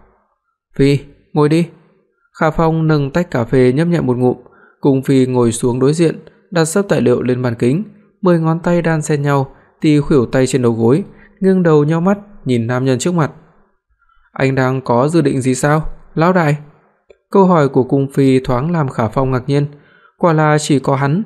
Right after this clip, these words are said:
là người thân cận nhất, hiểu anh nhất sau Khiết Tâm. Anh đặt tách cà phê xuống, một chân gác hẳn lên bàn, tựa lưng ra ghế, đầu cơ hồ hơi ngửa về sau một chút, nơi đáy mắt như có một vệt sáng mới hình thành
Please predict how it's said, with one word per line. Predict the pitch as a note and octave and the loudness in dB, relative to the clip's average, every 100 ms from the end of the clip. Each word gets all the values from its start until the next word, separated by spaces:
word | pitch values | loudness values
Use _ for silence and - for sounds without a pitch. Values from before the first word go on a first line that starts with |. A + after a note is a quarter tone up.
| - | -8
là | - E3 | -2 0
người | D#3+ D#3 D3+ | 2 4 2
thân | E3+ E3 | 2 -2
cận | B2+ | -2
nhất, | C#3+ F#3+ - _ _ | -2 -4 -6 _ _
hiểu | D3+ A2 | 2 2
anh | A#2 A#2+ | 2 -2
nhất | D3 - | -2 -4
sau | - A#2 | -2 -2
Khiết | A2 D3+ | 0 0
Tâm. | C#3+ C3+ - _ _ _ _ _ _ - | 0 -2 -6 _ _ _ _ _ _ -6
Anh | B2+ B2+ | -4 0
đặt | - A#2+ | -2 -2
tách | - D#3+ | -4 -2
cà | C#3 | -2
phê | A2+ C3+ | -2 -2
xuống, | B2+ C3 B2+ - - - - | 0 0 0 -4 -12 -20 -4
một | E3+ | -2
chân | D#3+ F3 E3 | 2 0 2
gác | F3+ G3+ | 0 0
hẳn | D#3+ G#2+ | -2 -2
lên | A#2+ B2 | -4 -2
bàn, | B2 A#2 A2+ _ | -2 -4 -8 _
tựa | C#3 - | -2 0
lưng | B2 A#2+ | 0 -2
ra | A#2+ A#2+ | -2 -2
ghế, | A#2 C3+ G3+ - _ _ - | 0 -2 -4 -14 _ _ 0
đầu | E3+ E3 | 2 2
cơ | D#3+ F#3+ | 2 2
hồ | F3 D3+ | 4 4
hơi | D3 E3+ E3+ | 4 2 2
ngửa | D#3+ A2 | 2 2
về | A2 A2+ | 2 0
sau | A2 C#3 | 0 -2
một | A2+ | -2
chút, | - A#2+ - - _ _ _ | 0 -2 -4 -20 _ _ _
nơi | C#3 | 0
đáy | C3 A#2+ | 0 0
mắt | D3 G3 - - - | 0 -2 -6 -12 0
như | F#3+ | 0
có | F3+ | 2
một | F3+ F3 D3 | 0 0 0
vệt | C#3+ A#2+ | -2 0
sáng | C3+ C3 | -2 -2
mới | C3 D3+ | 0 0
hình | E3 | 0
thành | - B2+ | -2 -2